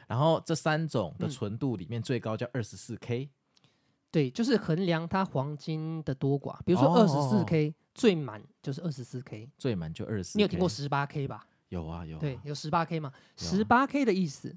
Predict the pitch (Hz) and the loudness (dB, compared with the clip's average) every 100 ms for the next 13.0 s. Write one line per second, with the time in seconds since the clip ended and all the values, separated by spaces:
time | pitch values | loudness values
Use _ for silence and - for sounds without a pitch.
0 | - - 170 - - 277 208 - 156 - | -12 -6 -6 -6 4 8 8 6 -6 -2
1 | 175 180 175 190 170 - - 139 151 185 | 0 0 -2 -2 -4 -4 -4 0 2 2
2 | 190 175 143 131 139 143 156 - 117 123 | 2 2 0 -2 -2 -4 -4 -6 -10 -8
3 | 135 - - _ _ _ _ _ _ _ | -10 -10 -20 _ _ _ _ _ _ _
4 | 117 120 80 78 104 - - 135 127 135 | -6 -4 -6 -6 -10 -8 -2 -2 -2 -4
5 | 123 117 120 107 87 104 98 92 - - | -2 -2 -2 -2 -2 -4 -6 -8 -8 -10
6 | 90 90 90 95 85 80 98 127 127 120 | -8 -8 -8 -8 -6 -6 -6 -4 -2 -2
7 | 127 _ _ _ _ _ _ _ _ _ | -4 _ _ _ _ _ _ _ _ _
8 | _ 185 180 180 180 175 175 - - 220 | _ -2 0 2 2 2 0 -2 0 4
9 | 277 262 220 - - 196 202 185 175 180 | 4 4 4 4 8 8 4 0 -2 -4
10 | - 214 - 185 190 - 196 147 110 131 | -4 -4 0 2 2 2 0 0 -2 -4
11 | 131 147 - _ _ _ - 240 254 220 | -4 -6 -14 _ _ _ -4 0 4 4
12 | - - 156 190 185 180 165 - 151 151 | 2 -2 2 4 4 4 0 0 -4 -4